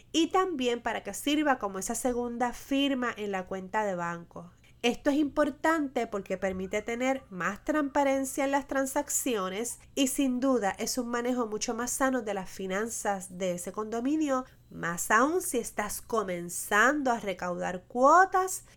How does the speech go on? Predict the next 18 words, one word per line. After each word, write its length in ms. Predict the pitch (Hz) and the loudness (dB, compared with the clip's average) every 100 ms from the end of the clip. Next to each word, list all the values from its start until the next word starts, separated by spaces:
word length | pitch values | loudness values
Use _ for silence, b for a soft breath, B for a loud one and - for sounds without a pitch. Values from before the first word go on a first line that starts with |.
| _ | _
y 220 | - 214 196 | -8 -2 0
a 200 | 175 - | 0 -2
poner 320 | 175 175 214 | -4 -4 -2
los 160 | 240 | -2
asuntos 500 | 240 233 214 214 247 | -2 -2 -6 -6 -6
financieros 680 | 254 233 214 - 214 240 254 - | -4 -6 -4 -4 -2 -2 -4 -4
en 240 | 208 180 | -4 -2
orden. 540 | 165 160 175 165 165 170 - _ - _ - | -4 -4 -4 -8 -14 -18 -20 _ -20 _ -18
Bueno, 320 | - 214 202 190 | -2 0 2 2
y 60 | |
aquí 200 | 185 233 | 0 4
vamos 260 | 240 320 370 | 6 6 4
con 200 | 294 220 | 2 2
la 160 | 180 | 4
última, 480 | 190 185 180 170 165 | 4 2 -2 -6 -2
la 160 | 160 165 | -2 -2
número 400 | 175 202 262 277 | -2 2 4 4
cinco. 600 | - 214 180 175 - - | 2 -4 -6 -10 -14 -20